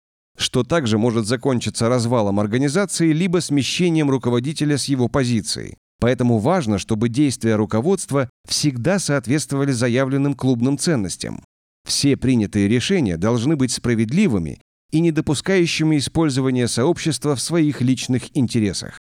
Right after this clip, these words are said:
Люди всегда чувствуют такие нюансы и неизбежно отреагируют недоверием к руководителю, а исправление подобных ошибок, которые, естественно, могут случиться у любого человека,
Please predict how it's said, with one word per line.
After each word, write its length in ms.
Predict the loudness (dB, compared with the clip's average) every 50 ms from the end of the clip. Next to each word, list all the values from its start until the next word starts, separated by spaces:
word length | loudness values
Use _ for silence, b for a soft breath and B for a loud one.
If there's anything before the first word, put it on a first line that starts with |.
| _ _ _ _ _ _
Люди 300 | 0 0 0 2 0 0
всегда 360 | 0 0 -2 0 0 0 0
чувствуют 480 | 0 2 0 0 0 0 -2 -2 -2 0
такие 360 | -2 -4 -2 0 2 2 4
нюансы 540 | 4 2 2 2 0 0 -2 -2 -2 -2 -2
и 180 | 0 0 0
неизбежно 720 | 2 4 4 2 2 2 0 0 0 0 0 0 0 0 0
отреагируют 720 | 0 0 0 0 0 0 0 0 2 2 2 2 2 2
недоверием 640 | 0 2 2 2 2 2 2 2 4 4 2 2 2
к 80 | 0 -2
руководителю, 760 | -2 0 0 0 2 2 0 -2 -2 -2 -4 -6 -6 -10 -12 _ _ _ _
а 100 | 0 0
исправление 640 | 0 0 -2 -2 0 0 2 2 2 2 2 2 2
подобных 520 | 0 -2 0 0 0 2 2 0 0 0
ошибок, 520 | -2 -2 0 0 0 0 0 -4 -6 -8 -18 _ _ _ _
которые, 500 | _ -6 -2 0 0 0 2 2 2 2
естественно, 580 | 0 0 -2 -2 -2 -2 -2 -2 -2 0 2 2
могут 280 | 2 2 0 -2 -4
случиться 540 | -2 -2 -2 -2 0 -2 -2 -2 -2 -4 -4
у 160 | 0 0 0
любого 400 | 2 2 2 2 0 0 0 -2
человека, 580 | -4 -2 -2 0 0 0 -2 -4 -6 -10 -14 -14